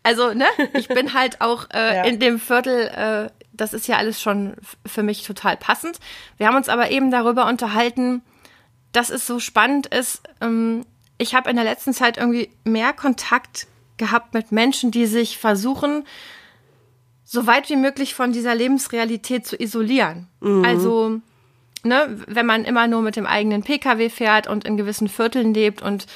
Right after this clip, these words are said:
Speaker 1: äh, im Biosupermarkt einkauft, dann hat man seine Überschneidungsstellen, ähm, ja schon minimiert zu Bevölkerungsgruppen, die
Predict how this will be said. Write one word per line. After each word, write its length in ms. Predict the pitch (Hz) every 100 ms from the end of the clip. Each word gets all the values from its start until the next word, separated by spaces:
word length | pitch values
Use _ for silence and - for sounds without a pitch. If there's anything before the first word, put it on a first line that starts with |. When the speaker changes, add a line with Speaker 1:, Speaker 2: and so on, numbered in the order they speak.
| - - - - 196
Speaker 1:
äh, 340 | 196 190 -
im 100 | 220
Biosupermarkt 760 | 240 240 226 233 226 214 208 -
einkauft, 420 | 214 214 220 -
dann 120 | 214
hat 140 | 247 262
man 160 | 247
seine 400 | 208 214 226 220 -
Überschneidungsstellen, 1160 | 226 220 208 214 220 247 247 - 214 220 240 247 - - - -
ähm, 440 | 220 220 220 226 - _ _ _ -
ja 120 | 226
schon 400 | 247 240 240 226 _ _
minimiert 640 | 226 233 233 220 214 175 - -
zu 220 | - 220 196
Bevölkerungsgruppen, 920 | 202 226 214 214 214 - 214 220 208
die 400 | 208 202 202